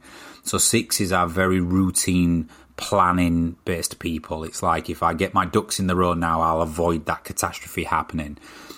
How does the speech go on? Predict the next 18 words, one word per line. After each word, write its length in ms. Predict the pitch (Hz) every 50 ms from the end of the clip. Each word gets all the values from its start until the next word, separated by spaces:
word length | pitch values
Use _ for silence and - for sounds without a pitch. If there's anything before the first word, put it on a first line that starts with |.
| - - - -
What 140 | 110 117 120
also 360 | 127 135 139 - - 120 104
comes 280 | - - 110 104 98 87
with 100 | 98 87
the 60 | 85
six, 300 | - - 92 87 - -
though, 120 | - 87 85
is 80 | 82
a 60 | 85 82
very 260 | 82 95 90 90 82
high 240 | - - 87 87 85
moral 300 | 85 85 82 80 78 78
compass. 540 | - - 98 98 95 85 - 95 90 - -
They're 120 | - 85
very 200 | 78 87 85 78
loyal, 520 | 82 82 87 90 87 95 95 90 92 92 85
very 260 | 85 92 87 87 82
dependable. 800 | 80 80 - - 95 92 92 90 90 82 92 90 87 82 -